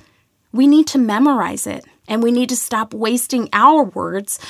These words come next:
with excuses for why we don't. It can be done. If we take the time to repeat his commands again and again, talking about them when we're at home and when we're on the road,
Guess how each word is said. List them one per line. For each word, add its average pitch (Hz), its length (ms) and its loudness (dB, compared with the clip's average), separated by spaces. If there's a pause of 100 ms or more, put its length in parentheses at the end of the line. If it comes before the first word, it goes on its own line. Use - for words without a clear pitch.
(140)
with 233 280 -6
excuses 220 800 -2
for 240 160 -4
why 196 260 -4
we 233 140 -4
don't. - 580 -4 (540)
It - 160 -4
can 277 380 4
be 220 160 -4
done. 220 440 -2 (680)
If 226 180 -6
we 254 120 0
take 254 320 -6
the 254 120 -4
time 247 420 0
to - 140 -8
repeat 208 480 -4
his 214 180 -6
commands 220 640 -2
again 220 440 -2
and 185 180 -6
again, 208 520 -6 (300)
talking 262 480 2
about 208 300 -4
them 190 160 -6
when 202 160 -6
we're 185 120 -4
at 190 200 -4
home 262 400 4
and 196 160 -6
when 214 200 -2
we're 214 140 -2
on 202 140 0
the 180 100 -6
road, 196 500 2